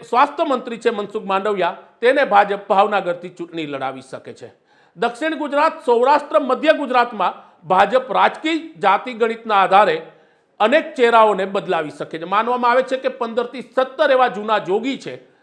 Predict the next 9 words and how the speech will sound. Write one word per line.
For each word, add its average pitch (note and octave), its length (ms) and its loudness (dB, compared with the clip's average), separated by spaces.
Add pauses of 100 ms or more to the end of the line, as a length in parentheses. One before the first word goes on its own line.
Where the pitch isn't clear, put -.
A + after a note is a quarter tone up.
જેને G3+ 200 -2
ભાજપ F#3 400 2 (340)
પડતા F#3 320 -2
મૂકી F3+ 240 -8
શકે C#3+ 300 -12
છે D3+ 480 -14
અને G3+ 160 -4
તેની A3+ 380 0
જગ્યાએ F3+ 480 -4